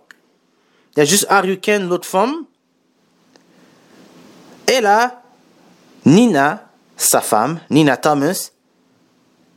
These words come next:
qui avait senti vent de cela, elle est juste carrément débarquée avec deux de ses amis. Et elle a confronté le partenaire comme un taureau.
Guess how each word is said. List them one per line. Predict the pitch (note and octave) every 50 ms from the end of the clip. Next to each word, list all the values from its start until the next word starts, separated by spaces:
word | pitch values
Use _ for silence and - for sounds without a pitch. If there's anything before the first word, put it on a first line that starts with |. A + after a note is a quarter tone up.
| _ _ -
qui | - C#3 B2+ A#2+ A#2+ A#2+ A#2+ A#2 A#2 A#2 A2+ A#2 A#2+ B2+
avait | B2 B2 C3 C3+ C3 B2+ B2+ B2+ B2+ B2 B2
senti | A#2 - C#3 C3+ C3 - - C3+ A2+
vent | G#2 G2 C#3+ G#3+ A#3
de | A3 G3
cela, | F3+ - F#3 E3 D3+ D3 D3 C#3+ - - - _ _ _ _ _ _ _ _ _ _ _ _ _ _ _ _ _ _ _ _ _ _ _ _ _ _
elle | A#2 B2
est | C3+ B2+
juste | B2+ C#3+ C#3 - -
carrément | - B3 G#3 G3 F#3 F3 D#3+ E3 D#3+ C#3
débarquée | A2 - F#3+ B3 B3 G#3+ A#3 A3+ A3 - - F#3 F3 F#3+ A#3+ B3+ _ _ _ _ _ _ _ _ _ _ _ _ _ _
avec | - C#3+ D3 C3+ -
deux | - A#3 B3+
de | B3
ses | - A3 F#3+ F3
amis. | F#3+ F3 D#3 C#3 D3 E3+ F#3 - _ _ _ _ _ _ _ _ _ _ _ _ _ _ _ _ _ _ _
Et | -
elle | F#3+ G#3+
a | G#3
confronté | - - C#4 B3+ - A#3+ A3 G#3+ - A#3
le | F#3+ F3
partenaire | - F3+ - E3+ F#3 -
comme | - - G3+ G3
un | -
taureau. | - F3+ B2+ B2+ - -